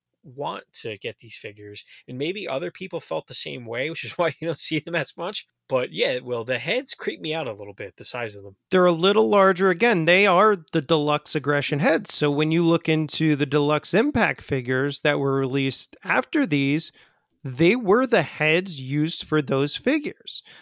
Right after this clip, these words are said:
Speaker 2: So again, you're getting a really, really great head, but unfortunately, again, you just got that five P O A basic body.
Speaker 1: Yeah.
Speaker 2: You know, and, and they put all their money into those heads,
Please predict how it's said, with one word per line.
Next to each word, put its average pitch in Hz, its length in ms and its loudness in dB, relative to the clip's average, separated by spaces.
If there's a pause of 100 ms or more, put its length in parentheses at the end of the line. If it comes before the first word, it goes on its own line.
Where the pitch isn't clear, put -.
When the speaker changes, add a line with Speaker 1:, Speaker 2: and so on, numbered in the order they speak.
Speaker 2:
So 180 480 4 (360)
again, 220 400 2
you're 160 120 2
getting 220 340 2
a 180 100 4
really, 175 360 2
really 185 320 4
great 165 360 2
head, 170 560 2
but 160 120 2
unfortunately, 180 880 0 (380)
again, 220 320 2
you 147 200 -2
just 156 200 2
got 165 160 2
that 160 180 2
five 156 300 2
P 160 180 -2
O 170 160 6
A 170 120 4
basic 147 580 -2
body. 240 400 2 (180)
Speaker 1:
Yeah. 131 220 -6
Speaker 2:
You 160 120 0
know, 156 380 2
and, 175 240 0
and 170 200 0
they 165 120 2
put 160 220 -2
all 165 260 2
their 202 160 2
money 214 280 2
into 214 220 2
those 226 300 2
heads, 170 520 0